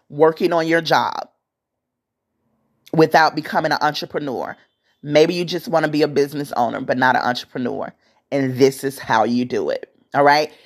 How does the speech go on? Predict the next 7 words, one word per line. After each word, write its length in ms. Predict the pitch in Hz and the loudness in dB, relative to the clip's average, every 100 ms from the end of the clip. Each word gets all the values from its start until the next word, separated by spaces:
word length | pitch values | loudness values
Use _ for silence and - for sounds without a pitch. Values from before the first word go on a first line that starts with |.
| _ | _
So 480 | - - 240 170 151 - _ 165 | -4 2 4 4 2 -10 _ -14
join, 520 | 143 214 208 233 240 | 0 4 6 4 2
connect 500 | 226 - 208 196 240 | -2 -4 0 0 0
with 200 | 262 269 | -2 -2
me 240 | 254 240 233 | -2 -2 0
on 240 | 220 220 | 0 0
Instagram 1080 | - 190 185 - 175 165 151 147 147 156 | -2 -8 -6 -6 -2 2 2 4 2 2